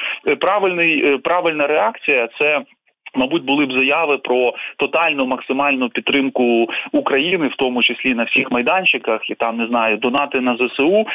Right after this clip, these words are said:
або, е, от найкращий варіант зараз протистояти режиму Путіна, і, але про що не говорять оці опозиціонери, які сидять поза кордоном,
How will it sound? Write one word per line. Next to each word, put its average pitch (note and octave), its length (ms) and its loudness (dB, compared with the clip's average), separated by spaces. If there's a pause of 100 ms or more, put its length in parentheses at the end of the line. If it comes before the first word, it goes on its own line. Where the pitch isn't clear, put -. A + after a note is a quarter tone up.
(160)
або, A#2+ 220 -2
е, F#3+ 420 4
от C3+ 220 0
найкращий D#3 480 0
варіант C#3+ 400 0
зараз C3+ 240 0
протистояти B2+ 680 -2
режиму B2 380 0
Путіна, F#3 420 0
і, A#2 240 0
але C3 180 0
про C#3 140 -4
що C#3 180 2
не C3+ 100 0
говорять B2 460 0 (300)
оці C3 220 0
опозиціонери, B2 640 -2
які A2+ 180 -2
сидять A#2+ 300 -2
поза A#2 220 -2
кордоном, E3+ 520 0